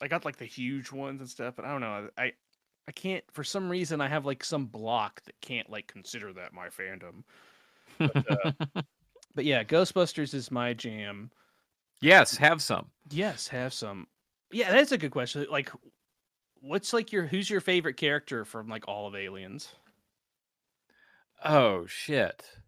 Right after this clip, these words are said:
Speaker 2: All of Aliens. Well, I mean, it's kinda hard to not say Ripley, right? Like
Speaker 1: Yeah.
Speaker 2: like, the
Speaker 1: That's
Speaker 2: main girl, you
Speaker 1: Yeah,
Speaker 2: know?
Speaker 1: she's a badass. She's
Speaker 2: Yeah.
Speaker 1: not, like, she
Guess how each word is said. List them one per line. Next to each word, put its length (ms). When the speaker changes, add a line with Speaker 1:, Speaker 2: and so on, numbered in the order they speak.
Speaker 2:
All 320
of 100
Aliens. 920
Well, 320
I 100
mean, 220
it's 160
kinda 280
hard 380
to 80
not 260
say 200
Ripley, 580
right? 420
Like 500
Speaker 1:
Yeah. 220
Speaker 2:
like, 340
the 80
Speaker 1:
That's 120
Speaker 2:
main 240
girl, 460
you 120
Speaker 1:
Yeah, 120
Speaker 2:
know? 320
Speaker 1:
she's 320
a 60
badass. 800
She's 280
Speaker 2:
Yeah. 200
Speaker 1:
not, 20
like, 240
she 160